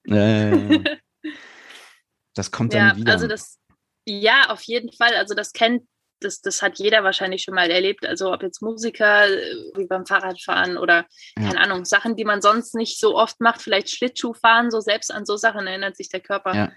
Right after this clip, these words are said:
Speaker 1: Ja,
Speaker 2: Ähm,
Speaker 1: ja.
Speaker 2: also das ist schon spannend. Gerade das, das war schon, das war, das, das ist, das ist total spannend, dass du das jetzt ansprichst. Ich hab echt,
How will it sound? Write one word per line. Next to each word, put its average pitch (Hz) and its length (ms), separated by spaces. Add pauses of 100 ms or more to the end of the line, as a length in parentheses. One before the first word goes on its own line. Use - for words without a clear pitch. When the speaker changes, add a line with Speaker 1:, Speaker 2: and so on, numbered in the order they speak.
(360)
Speaker 1:
Ja, 101 80
Speaker 2:
Ähm, 101 120
Speaker 1:
ja. 95 180 (300)
Speaker 2:
also 185 200
das 180 160
ist - 120
schon 196 140
spannend. - 480 (240)
Gerade 202 440
das, 202 180
das 233 180
war 233 160
schon, 226 320
das 214 180
war, 208 220
das, 202 220
das 202 160
ist, 196 260
das 196 160
ist 196 120
total 202 280
spannend, 220 300
dass 190 160
du 185 80
das - 160
jetzt 190 160
ansprichst. 190 500 (480)
Ich - 80
hab 202 160 (180)
echt, - 300